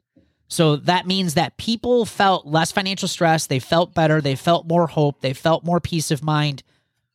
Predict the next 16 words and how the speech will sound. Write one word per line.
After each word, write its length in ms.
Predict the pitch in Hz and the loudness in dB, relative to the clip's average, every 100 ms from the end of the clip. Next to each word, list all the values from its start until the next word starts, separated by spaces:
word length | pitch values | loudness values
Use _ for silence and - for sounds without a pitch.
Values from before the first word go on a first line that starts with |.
| _ _ | _ _
much 380 | 143 185 196 | 0 0 0
faster 720 | - - 151 160 - - 240 247 | -4 0 0 0 0 2 2 0
than 480 | 156 165 160 147 - | 0 0 0 -4 -4
they 200 | 151 156 | 0 0
started 420 | - 156 151 135 | 2 2 4 0
to 80 | 139 | -2
see 160 | - | 0
the 100 | 139 | -2
saving 380 | 120 147 139 139 | 0 0 0 0
numbers 460 | 135 131 127 123 - | -2 0 -2 -2 -4
and 200 | 127 123 | -6 -4
the 60 | |
debt 220 | 120 123 | -2 -2
payoff 340 | - 127 113 117 | -2 -2 -2 -4
numbers. 360 | 113 110 113 | -8 -8 -10
Because 360 | - 147 156 131 | -6 -2 0 -2